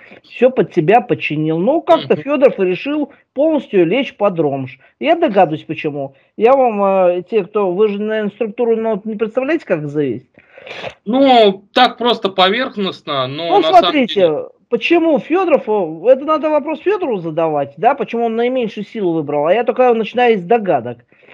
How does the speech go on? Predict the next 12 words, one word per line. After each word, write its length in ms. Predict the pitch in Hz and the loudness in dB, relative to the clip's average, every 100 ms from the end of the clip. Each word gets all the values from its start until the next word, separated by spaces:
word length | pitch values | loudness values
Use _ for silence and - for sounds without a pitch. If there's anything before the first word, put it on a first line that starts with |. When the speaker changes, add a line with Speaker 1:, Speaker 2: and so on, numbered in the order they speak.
| - | -20
Speaker 1:
Потому 320 | _ 277 320 320 | _ 0 2 0
что, 160 | - | 4
э, 480 | 277 262 196 214 214 | 4 6 4 -2 -4
все 360 | - - 285 269 | -8 -10 -6 -6
пикетные 600 | 269 214 285 240 233 226 | -8 -6 -2 0 0 -4
деятельности 760 | 240 370 339 262 214 180 - | 0 -2 -2 -6 -6 -8 -6
и 60 | 202 | -4
массовые 500 | 214 247 202 - 190 | 0 2 2 -2 -6
мероприятия, 640 | 190 196 196 240 202 170 | -4 -6 -4 -2 0 -2
которые 300 | 165 208 196 | -8 -6 -4
делает 520 | 180 226 208 180 165 214 | -4 -2 0 2 0 0
нод, 280 | 285 359 | 2 2